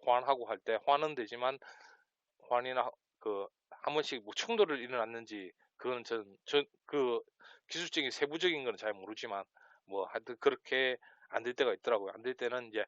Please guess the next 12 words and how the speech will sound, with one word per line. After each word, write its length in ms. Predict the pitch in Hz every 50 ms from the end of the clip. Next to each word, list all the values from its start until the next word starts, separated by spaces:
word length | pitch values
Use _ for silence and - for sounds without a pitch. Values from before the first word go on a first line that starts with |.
| - _
하나씩 420 | - - - 143 147 - - - -
가져와서 580 | 123 123 123 123 110 107 - 139 147 160 151 - - - - - _ _
빈, 180 | - - 123 - _ _ _ - - _ _ _ _
빈 180 | - 123 123 120
페이지에다가 720 | 135 143 139 135 - 131 120 107 107 107 113 123 123 120 - - _ _ _ _ - - - _ _ _ _ _ -
저장해서 480 | - 113 113 117 123 123 117 - 143 139
따로 280 | - 120 123 127 131 123
저장을 400 | - - - 117 113 123 117 113
해서 300 | 110 123 139 139 127 - -
하시면은 640 | - - 113 - - 120 110 110 117 123 131 127 120 - _ _ _ _ _ _ _ -
이상 220 | 101 - 117 107
없이 300 | 98 - 107 104 95 85